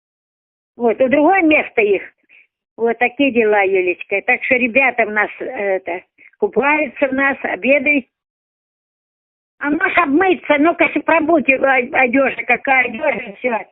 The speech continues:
Я говорю, а что это, комары накусали? А он говорит, да нет.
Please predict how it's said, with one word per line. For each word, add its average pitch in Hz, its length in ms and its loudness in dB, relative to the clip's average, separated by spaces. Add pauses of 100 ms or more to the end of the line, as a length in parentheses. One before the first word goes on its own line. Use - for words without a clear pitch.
(1500)
Я 294 160 2
говорю, 294 240 2
а 330 160 2
что - 140 0
это, 330 200 2
комары 381 420 2
накусали? 269 680 0 (220)
А 285 160 4
он 311 60 2
говорит, 285 300 2
да 320 80 4
нет. 302 300 2